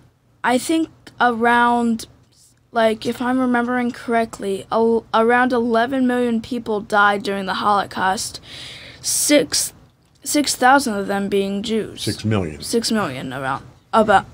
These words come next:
Speaker 1: of them being Jewish. And, like, you have people like Hitler. He, like, he not only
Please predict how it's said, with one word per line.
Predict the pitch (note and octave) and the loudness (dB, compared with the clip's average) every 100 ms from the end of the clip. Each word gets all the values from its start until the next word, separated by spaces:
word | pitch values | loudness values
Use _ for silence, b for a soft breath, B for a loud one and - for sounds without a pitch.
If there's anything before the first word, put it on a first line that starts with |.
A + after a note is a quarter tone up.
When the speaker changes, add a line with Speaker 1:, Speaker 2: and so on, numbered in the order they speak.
| - | 2
Speaker 1:
of | A3 G#3 | 2 2
them | G3+ G3+ | 0 0
being | G3 G3+ G3+ | 0 0 -2
Jewish. | G3 B3 G3+ - - - | -2 -2 -2 -4 -6 -4
And, | - F#3+ F#3+ F#3+ - B B B B B B B _ _ _ | -4 -4 -4 -6 -10 B B B B B B B _ _ _
like, | A3 G#3 G3+ - - - - | 0 0 -2 -8 -18 -20 -6
you | A#3 B3+ | 0 2
have | B3+ A#3+ | 2 0
people | - B3+ B3+ B3 A#3+ | -4 -4 0 2 2
like | A3+ A3+ A#3 A3+ | 2 2 2 -4
Hitler. | - - C4 E4+ D#4+ A#3+ G#3+ | -14 -2 0 2 4 4 2
He, | A3+ - - - - | -6 -14 -16 -14 0
like, | A3 G#3+ - - b b b b b b | 2 2 -2 -16 b b b b b b
he | - C#4 D#4 | -6 -2 0
not | E4 D4 D4+ | 0 0 0
only | A3+ C4 D4+ D4+ C#4+ B3+ | 0 0 2 2 0 -2